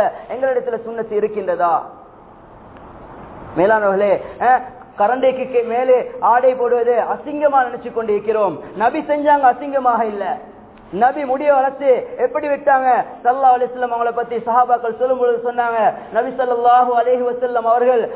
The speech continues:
தன்னுடைய முடிய வாரினாங்கன்னு சொன்னா, ஷஅனத உதுனைஹி, அவங்களோட காது சொனை அளவுக்கு அப்படியே முடி தொங்கும்டாங்க. அதே போல சஹாபாக்கள் சொன்னாங்க,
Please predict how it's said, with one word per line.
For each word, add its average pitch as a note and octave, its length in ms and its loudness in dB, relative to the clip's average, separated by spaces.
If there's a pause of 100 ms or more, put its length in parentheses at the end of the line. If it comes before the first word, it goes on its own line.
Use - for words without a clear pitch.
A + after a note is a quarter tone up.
(100)
தன்னுடைய B3 400 2
முடிய C4 420 -2
வாரினாங்கன்னு A#3+ 760 2
சொன்னா, A#3 460 2 (180)
ஷஅனத C4 560 0
உதுனைஹி, B3 560 -2 (220)
அவங்களோட B3 440 0
காது C4 480 4
சொனை B3+ 240 -2
அளவுக்கு A#3+ 720 2
அப்படியே B3+ 440 0
முடி A#3+ 220 -4
தொங்கும்டாங்க. A3 680 -4 (1300)
அதே B3 240 4
போல B3+ 200 0 (360)
சஹாபாக்கள் B3 560 2
சொன்னாங்க, C4 480 4